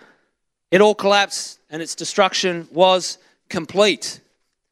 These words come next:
There's heaps of construction going on in New South Wales at the moment. It's crazy. Cranes everywhere in Sydney and Newcastle. Newcastle's going off. There's just, they're building so much childcare up there. But if you drive past a construction site in the early stages, you see a massive hole.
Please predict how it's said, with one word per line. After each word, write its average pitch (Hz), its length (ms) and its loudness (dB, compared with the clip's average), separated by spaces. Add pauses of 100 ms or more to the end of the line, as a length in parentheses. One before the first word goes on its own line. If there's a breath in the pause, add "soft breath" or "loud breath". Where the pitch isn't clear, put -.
(120)
There's - 120 -8
heaps 220 220 -4
of 202 60 -10
construction 160 540 -4
going 139 200 -2
on 131 100 -6
in 123 100 -6
New 123 120 -6
South 120 240 -6
Wales 123 260 -4
at 104 60 -16
the 98 60 -20
moment. 170 380 -6 (320)
It's - 100 -18
crazy. 160 560 -6 (300)
Cranes 180 380 -8
everywhere 160 320 -2
in 127 80 -6
Sydney 175 340 -8
and 117 80 -4
Newcastle. 170 540 -6
Newcastle's 170 480 -10
going 107 280 -18
off. 180 360 -10 (320 soft breath)
There's 123 120 -20
just, - 280 -12 (880)
they're 143 80 -10
building 180 380 -4
so 196 200 -4
much - 260 -6
childcare 185 340 -2
up 175 100 0
there. 175 280 -2 (600)
But 180 100 -2
if 190 100 -2
you 220 80 -8
drive 240 300 -2
past 202 240 -2
a 165 40 -10
construction 185 640 -6
site 151 300 -2
in 139 40 -12
the 143 80 -8
early 160 240 2
stages, 156 560 -6
you - 60 -12
see 226 180 -6
a 147 60 -4
massive 185 500 -4
hole. 160 360 -6